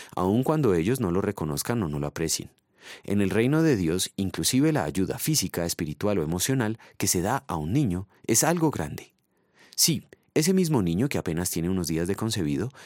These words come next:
y que el mundo considera unas pocas células sin importancia, para Dios es muy importante.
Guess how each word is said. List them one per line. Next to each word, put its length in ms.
y 120
que 140
el 80
mundo 240
considera 460
unas 220
pocas 260
células 380
sin 140
importancia, 640
para 200
Dios 420
es 240
muy 240
importante. 640